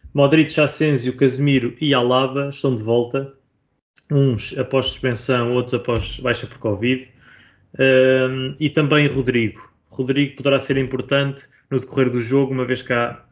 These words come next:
Vinícius Júnior de fora, eh, temos também Hazard, é certo, e portanto é mais um para ajudar a, a desmontar esta equipa do Getafe. O Real Madrid fora de casa,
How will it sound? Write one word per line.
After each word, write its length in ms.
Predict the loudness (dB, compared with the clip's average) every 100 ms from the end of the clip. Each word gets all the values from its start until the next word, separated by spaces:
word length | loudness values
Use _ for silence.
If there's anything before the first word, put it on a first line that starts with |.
| -8
Vinícius 360 | -4 -4 -4 -4
Júnior 200 | -2 -4
de 60 |
fora, 440 | 0 2 2 0 -4 _ _ _ -4
eh, 340 | 0 2 0
temos 240 | 2 0 2
também 280 | 0 0 0
Hazard, 480 | -2 0 0 0 -4
é 60 |
certo, 460 | -2 0 0 -2 -14 _ _ _ -10
e 80 | -10
portanto 440 | -8 -2 0 2 0
é 40 |
mais 300 | 2 -2 0
um 100 | -2
para 200 | 0 -2
ajudar 320 | 0 0 2
a, 460 | 2 0 -2 -4 -4
a 20 |
desmontar 420 | -4 -2 0 2
esta 180 | 0 0
equipa 280 | -2 0 0
do 140 | 2
Getafe. 520 | 2 2 -2 -4 -10 _ _ _ _ _ _ _ _ -2
O 80 | 2
Real 180 | 4
Madrid 260 | 4 2 0
fora 280 | 2 2 2
de 60 |
casa, 440 | 0 0 0 -8